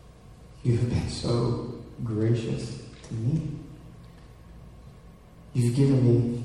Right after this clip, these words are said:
such undeserved, unmerited personal favor that when those who trouble me, that should flow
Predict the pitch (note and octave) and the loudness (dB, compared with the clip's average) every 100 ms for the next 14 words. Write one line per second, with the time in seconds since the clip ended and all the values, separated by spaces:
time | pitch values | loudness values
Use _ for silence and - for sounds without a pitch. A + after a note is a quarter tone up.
0 | - - - C3+ A#2+ - - - - - | -8 -12 -6 -2 -2 -2 -8 -12 -16 -18
1 | - C3+ E3 C#3 A#2 A#2+ A#2+ A#2 A#2 - | 4 8 8 8 6 8 8 8 6 2
2 | - - C#3+ C3+ B2+ B2+ A#2+ A#2 A2+ A2+ | -2 -4 4 6 8 10 10 8 6 2
3 | - C3+ - A#2+ A2 - - B2+ A#2 B2 | 0 0 0 0 0 -2 -4 0 2 2
4 | C3+ C3 - - - - - - - - | 0 -2 -6 -10 -16 -18 -20 -20 -20 -20
5 | - - - - - - - - - - | -20 -20 -20 -20 -20 -20 -18 -18 -16 -16
6 | - - - - A#2+ A#2+ B2+ B2+ B2+ A#2+ | -16 -16 -6 4 8 10 8 8 4 2
7 | - - - - - D3+ D#3+ E3 E3+ E3 | 0 -4 -8 -6 2 8 10 10 8 2
8 | E3 - - - - - - - - - | -2 -8 -12 -16 -18 -18 -18 -18 -20 -20
9 | - - - - C3 G#2 - A2+ - C3 | -20 -20 -20 0 2 2 2 0 2 4
10 | A#2 A2+ A2+ - | 6 6 2 -2